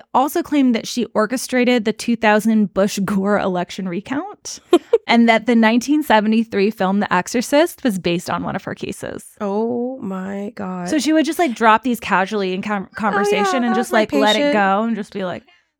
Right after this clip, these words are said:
Speaker 2: That was one of my guys. Oh.
Speaker 1: You know,
Speaker 2: Subtle
Speaker 1: okay.
Speaker 2: here and there. Just, and at this point, she's not gonna be like,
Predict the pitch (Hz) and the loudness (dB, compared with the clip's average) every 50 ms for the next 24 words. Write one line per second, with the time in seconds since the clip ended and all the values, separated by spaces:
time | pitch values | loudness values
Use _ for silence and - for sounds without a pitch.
0 | _ _ - 330 330 339 320 339 330 311 302 285 269 247 254 247 240 247 247 254 | _ _ -10 -8 -8 -8 -6 -6 -6 -4 -4 -4 -6 -6 -6 -6 -4 -4 -6 -6
1 | 269 - - _ _ _ 359 370 359 349 311 285 285 _ _ _ _ _ _ - | -8 -12 -20 _ _ _ -16 -16 -14 -14 -16 -20 -20 _ _ _ _ _ _ -8
2 | 233 226 233 240 233 226 214 - 254 247 233 240 233 214 214 226 226 226 226 220 | -6 -2 -2 -2 -2 -2 -2 0 0 2 4 4 4 4 4 2 0 0 0 0
3 | 214 208 208 214 220 220 220 220 - - _ - - - 269 - 311 311 311 302 | 0 0 0 0 -2 -4 -6 -10 -12 -14 _ -20 -16 -16 -10 -2 0 0 0 0
4 | - - 277 269 277 330 427 - - - 294 247 226 - - - 254 262 247 247 | 0 0 -2 0 0 -2 -4 -4 -2 -2 -2 0 0 -2 -4 -4 -2 0 -2 0
5 | - 262 247 233 233 233 226 220 208 208 - | 0 0 0 0 0 -2 -2 -2 -4 -6 -6